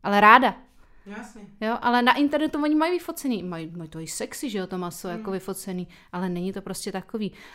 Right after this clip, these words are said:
Speaker 1: A tyhle ty lidi, který, eh, jdou na ten osobní kontakt, tak ty jsou teda teďkom velmi bytí. Protože to
Speaker 2: Dobrý,
Speaker 1: nikdy
Speaker 2: ale oni,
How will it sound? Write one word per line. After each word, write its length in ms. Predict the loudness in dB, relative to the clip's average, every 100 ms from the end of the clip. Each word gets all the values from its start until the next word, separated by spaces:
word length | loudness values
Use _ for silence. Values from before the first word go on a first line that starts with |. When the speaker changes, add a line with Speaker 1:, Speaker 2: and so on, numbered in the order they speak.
| -12
Speaker 1:
A 80 | 0
tyhle 320 | 4 4 4
ty 140 | 2
lidi, 480 | 2 2 0 0 -2 -16 _ _ -20
který, 640 | 0 2 4 2 2 -2 -4
eh, 100 | -6 -4 -4 -4 0
jdou 160 | 4
na 100 | 4
ten 160 | 2 0
osobní 420 | 0 -2 2 2
kontakt, 540 | 2 -2 -2 -2 -4 -6
tak 120 | -14 -12
ty 80 | -12
jsou 180 | -10 -8
teda 220 | -8 -8
teďkom 340 | -10 -6 -6
velmi 300 | -4 -4 -6
bytí. 320 | -8 -12 -16 -20 -20 -10 -4
Protože 320 | 0 4 6
to 40 | 8
Speaker 2:
Dobrý, 80 | 10
Speaker 1:
nikdy 140 | 10 10
Speaker 2:
ale 140 |
oni, 40 | 10